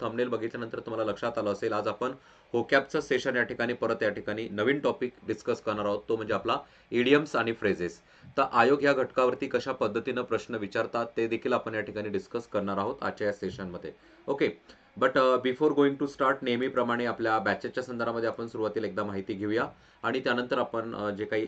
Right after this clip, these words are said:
इम्पॉर्टन्स महत्त्वाचे क्वेश्चन्स आहेत ते क्वेश्चन्ससुद्धा आपण या ठिकाणी आजच्या या क्लासमध्ये इथे डिस्कस करणार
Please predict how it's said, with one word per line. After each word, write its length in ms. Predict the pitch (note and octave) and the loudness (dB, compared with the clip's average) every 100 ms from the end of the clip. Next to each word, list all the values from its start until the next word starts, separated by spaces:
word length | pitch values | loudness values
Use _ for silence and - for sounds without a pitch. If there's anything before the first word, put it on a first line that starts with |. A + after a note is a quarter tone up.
| - | -4
इम्पॉर्टन्स 720 | A#2 A2 C3 C3 B2+ C#3 C#3 B2+ | -6 -4 0 0 2 -4 -4 -6
महत्त्वाचे 440 | A2 G#2+ G#2 A2 | -4 -4 -4 -4
क्वेश्चन्स 480 | - G#2 - B2+ C3 | -4 -4 -2 -6 -2
आहेत 160 | B2+ D3 - - - | -2 -4 -12 -14 -4
ते 60 | B2+ | 0
क्वेश्चन्ससुद्धा 640 | A#2+ A2+ C#3+ C#3 C3+ B2+ | 0 0 -2 -4 0 0
आपण 220 | A#2 B2 | 0 -2
या 60 | A2+ | -2
ठिकाणी 280 | G#2 A2+ | -2 -4
आजच्या 280 | A#2 G2 A#2 | -2 -2 0
या 80 | G#2+ | 0
क्लासमध्ये 460 | G#2 G2 G#2+ G2 G2 | 2 -2 -4 -6 -2
इथे 140 | A#2+ | -2
डिस्कस 400 | A2 - A2 G#2 | -2 -4 -8 -6
करणार 320 | F#2+ F2+ A2 | -6 -4 -4